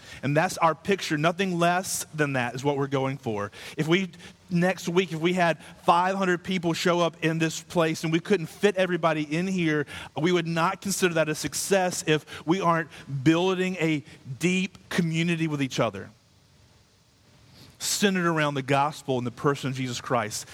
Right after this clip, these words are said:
living life on mission. That's success for us.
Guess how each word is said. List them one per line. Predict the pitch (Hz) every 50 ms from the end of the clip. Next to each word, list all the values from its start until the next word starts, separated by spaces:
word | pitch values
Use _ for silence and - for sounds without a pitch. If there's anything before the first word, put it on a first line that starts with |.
| - - - -
living | 113 127 143 151 147 139 135 127 123 117 113 117
life | 127 131 127 117 120 - - - - _ _ _ _ -
on | 127 123 127 120 113 120
mission. | 123 135 135 - 131 117 123
That's | 131 135 151 - -
success | - - 147 - - - 147 147 - -
for | - - 110
us. | 95 98 - - - - - - -